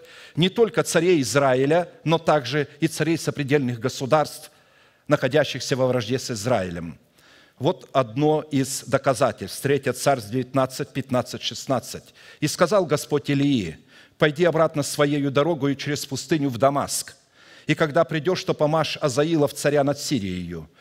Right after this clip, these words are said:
а Иуя, сына Намесиина, помажь царя над Израилем. Елисея же, сына Сафатова, и Завел Михолы,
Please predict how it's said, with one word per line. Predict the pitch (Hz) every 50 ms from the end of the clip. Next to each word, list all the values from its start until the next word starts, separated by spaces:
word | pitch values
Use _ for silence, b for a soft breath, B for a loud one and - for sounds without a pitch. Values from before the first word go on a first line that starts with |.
| B B -
а | - 135 135 - -
Иуя, | 156 139 139 151 180 214 185 139 123
сына | - - - 151 123 127
Намесиина, | 131 139 139 143 143 127 - - - 113 104 110 107
помажь | - 139 135 147 147 - - B B B B B
царя | - - 147 135 139 139
над | 131 127 120 135
Израилем. | 123 107 135 143 135 107 101 95 85 90 85 82 80 B B B B B B
Елисея | - 120 147 160 156 147 - - - 214 202 170
же, | 127 135
сына | 127 - - 175 135 139 135
Сафатова, | - - 139 - 151 139 - - 123 110 127
и | - 143 131
Завел | 110 131 131 139 135 127
Михолы, | 123 135 131 - 147 123 101 92 90 85